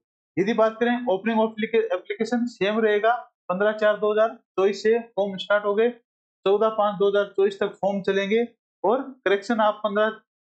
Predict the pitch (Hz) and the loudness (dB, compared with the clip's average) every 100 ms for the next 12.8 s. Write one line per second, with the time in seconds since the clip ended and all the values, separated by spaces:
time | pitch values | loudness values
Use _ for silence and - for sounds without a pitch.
0 | _ - 175 196 180 190 196 190 190 190 | _ -2 0 0 0 2 2 2 2 2
1 | 190 233 240 190 202 214 190 196 180 180 | 2 0 2 2 2 2 0 0 0 2
2 | 190 190 175 175 175 214 - _ _ - | 0 0 0 0 0 -4 -4 _ _ -2
3 | 190 190 180 196 196 196 _ _ _ - | 0 -2 -2 2 2 0 _ _ _ -2
4 | 208 214 247 226 233 226 214 208 220 226 | 0 0 0 0 0 -2 2 0 2 0
5 | 233 226 _ - 156 196 208 202 240 262 | 0 -4 _ -4 0 2 0 -2 0 2
6 | 240 208 - 220 - 208 202 208 202 208 | 0 -6 -4 -4 0 2 0 0 0 0
7 | 208 220 208 202 208 196 226 - _ _ | 0 -2 0 0 0 0 -4 -6 _ _
8 | 214 214 277 226 208 208 185 196 - 208 | -6 -2 0 2 0 0 0 0 -2 -4
9 | 196 196 214 - 208 226 - _ _ - | -2 -2 -2 0 0 0 -6 _ _ 0
10 | 214 285 - _ _ _ _ _ - 180 | 0 0 -6 _ _ _ _ _ -6 -2
11 | 170 202 - 254 226 214 196 196 214 196 | -2 -2 0 0 0 2 0 0 0 0
12 | 214 247 226 240 226 220 262 | 0 0 0 0 0 2 0